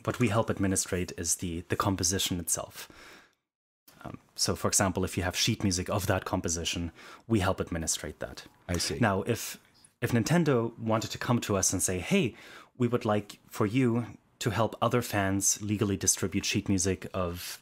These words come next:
Speaker 1: you know, the Super Mario Bros. Main Theme," that would be fantastic. But
Speaker 2: Yeah.
Speaker 1: if you wanted to, to come to us and say, "Hey, I want to sell sheet music of that," we would have to go to Nintendo and ask. And,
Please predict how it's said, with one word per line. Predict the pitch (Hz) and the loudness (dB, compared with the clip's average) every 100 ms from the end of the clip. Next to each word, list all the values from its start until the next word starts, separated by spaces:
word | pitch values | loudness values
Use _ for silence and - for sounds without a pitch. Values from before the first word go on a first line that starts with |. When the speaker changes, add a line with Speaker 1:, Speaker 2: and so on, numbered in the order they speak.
| - | -8
Speaker 1:
you | 98 | -6
know, | 80 | -6
the | - | -4
Super | 92 - 92 | -4 -2 -2
Mario | 92 90 | -2 -2
Bros. | 85 143 - | 0 0 2
Main | 95 92 | 0 0
Theme," | 92 92 107 - - - - - _ _ _ _ | 0 0 -2 -10 -20 -20 -20 -20 _ _ _ _
that | 90 | -4
would | 87 104 | -4 -6
be | |
fantastic. | 92 104 101 - 98 - 80 - - - | -2 -2 -2 -2 -2 0 -4 -10 -20 -4
But | 101 90 - | -4 -2 -2
Speaker 2:
Yeah. | 104 | 0
Speaker 1:
if | 87 | 4
you | 139 | 4
wanted | 127 117 113 | 4 2 -2
to, | - - - - | -8 -10 -14 -10
to | - | -2
come | 110 98 | 0 0
to | 101 | 0
us | 90 104 | 2 0
and | |
say, | - 92 | 0 0
"Hey, | 95 123 | 0 0
I | 104 | 0
want | 98 98 | -2 0
to | |
sell | 104 98 | 0 0
sheet | - 123 117 | 0 0 2
music | 98 90 | 0 -2
of | 95 - | -4 -2
that," | 87 90 - - - - _ | -2 -2 -10 -18 -18 -20 _
we | 113 117 | 2 4
would | 110 | 4
have | 101 - | 2 0
to | |
go | 92 92 | 0 0
to | - | 2
Nintendo | 92 87 - 98 87 85 | 0 2 2 2 2 0
and | 80 | 0
ask. | 82 - - - - - - - | 0 0 -2 -6 -18 -20 -20 -6
And, | 95 80 82 | -4 -4 -4